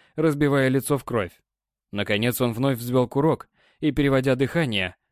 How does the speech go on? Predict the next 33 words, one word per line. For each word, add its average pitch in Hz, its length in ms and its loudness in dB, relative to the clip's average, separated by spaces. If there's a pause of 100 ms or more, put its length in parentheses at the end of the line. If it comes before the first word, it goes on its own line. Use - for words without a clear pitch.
глядел 117 440 0
на 160 120 -2
поверженного 135 600 0
здоровенного 117 580 0
матроса. 127 640 -2 (1080)
«В - 120 -20
честном 98 440 -6
бою 101 300 0
у 104 40 -2
меня 104 260 -4
не 117 180 -4
было 92 240 -6
бы 98 140 -4
и 98 60 -4
шанса 113 400 -4
против 110 360 -6
тебя», 101 400 -4 (600)
произнёс 135 460 0
Финтон, 104 480 -4 (440)
замечая, 135 540 0
что 147 160 0
его 139 200 2
победа 131 380 0
признана, 107 580 -2 (140)
что 131 240 -2
здоровяк 123 440 0
не 135 80 -2
собирается 139 560 0
бить 101 180 -6
в 117 40 -2
ответ. 113 400 -4 (840)
«Это 101 340 -2
точно, 98 600 -4